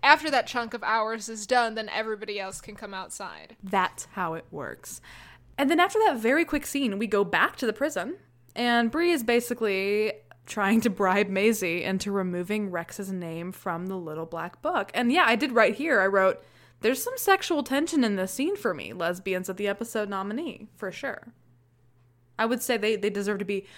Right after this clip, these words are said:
Speaker 2: chucked into the bucket of, of lesbians.
Speaker 1: Yes, I agree. We can chuck 'em in the bucket.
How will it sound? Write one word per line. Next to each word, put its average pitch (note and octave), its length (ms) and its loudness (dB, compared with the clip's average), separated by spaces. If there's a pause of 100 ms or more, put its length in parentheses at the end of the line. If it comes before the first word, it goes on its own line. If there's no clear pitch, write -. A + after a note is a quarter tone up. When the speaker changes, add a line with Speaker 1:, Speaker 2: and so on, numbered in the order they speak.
(140)
Speaker 2:
chucked - 420 -2
into G3+ 160 -6
the F3 100 -8
bucket - 480 -8 (120)
of, E3+ 400 -10 (100)
of F3+ 220 -6
lesbians. - 840 -10 (140)
Speaker 1:
Yes, A3+ 580 -14
I A#3+ 120 -4
agree. G#3+ 440 -8
We G3+ 60 -18
can A#3+ 160 -12
chuck A#3 200 -10
'em G#3 120 -12
in G#3 100 -12
the G#3 60 -14
bucket. - 380 -20